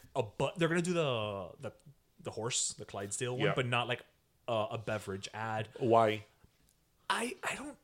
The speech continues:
Speaker 1: I've been trying to read up on it, and I think a lot of them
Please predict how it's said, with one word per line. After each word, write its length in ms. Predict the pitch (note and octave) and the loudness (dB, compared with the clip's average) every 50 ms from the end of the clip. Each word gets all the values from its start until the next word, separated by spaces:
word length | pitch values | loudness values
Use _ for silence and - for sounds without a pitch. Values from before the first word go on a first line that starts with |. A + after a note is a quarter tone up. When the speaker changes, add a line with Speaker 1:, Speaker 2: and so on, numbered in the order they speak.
| - | -10
Speaker 1:
I've 140 | - - G3 | -8 -6 -4
been 100 | G3+ A3+ | -4 -4
trying 200 | G#3 - - E4+ | -4 -4 -4 -2
to 80 | G4+ F#4+ | -2 -2
read 180 | C4+ A3 F3+ E3 | -2 -2 0 0
up 160 | E3+ F3 - | -2 -2 -2
on 140 | D#3+ C3 B2 | -4 -4 -4
it, 140 | A#2+ B2 - | -4 -6 -4
and 80 | C3+ D3+ | -4 -6
I 80 | D3 | -6
think 300 | D3+ - - A#3 - - | -6 -6 -8 -10 -8 -8
a 40 | E4+ | -10
lot 260 | C#4+ F3+ C#3+ B2+ D3 E3 | -6 -6 -4 -2 -2 -2
of 140 | D3+ C3 B2+ | -4 -4 -4
them 400 | A2+ A2 G#2+ G#2 G#2 G2+ G2 | -4 -4 -2 -4 -6 -8 -10